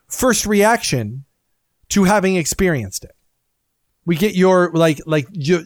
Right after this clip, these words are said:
you watch Star Wars for the first time and then we record your reaction to it. And we just do it.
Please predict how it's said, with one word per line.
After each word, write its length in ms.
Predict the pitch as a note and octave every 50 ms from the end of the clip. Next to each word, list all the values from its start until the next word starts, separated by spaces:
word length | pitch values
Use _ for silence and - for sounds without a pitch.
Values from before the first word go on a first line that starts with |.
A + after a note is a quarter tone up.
| F3+
you 220 | F3 D#3 D#3 G3 G3+
watch 340 | G3 F#3+ A3 A#3 A3 A3 -
Star 240 | - G3+ E3+ D3+
Wars 160 | C3+ C3 C3 -
for 80 | -
the 80 | D3+ C#3
first 240 | - F#3 D#3+ - -
time 220 | G#3 G3+ F3+ D3+
and 80 | D3+ D3+
then 120 | E3 E3+
we 100 | F3+ F#3
record 460 | F#3 F#3 F3+ - - F#3 G#3 G#3+ G#3 F3+
your 120 | G3 F3+
reaction 440 | F3 F3+ F3+ F3+ F3 - - C#3+ A2+
to 160 | - G#2 E2+
it. 140 | F2+ - _ _ _ - - - - - -
And 120 | - D#3+ E3+
we 80 | F#3+
just 220 | D#3 G3+ G3+ - -
do 160 | C#4+ D#4+ A#3+
it. 220 | D#3 A2+ F#2+ -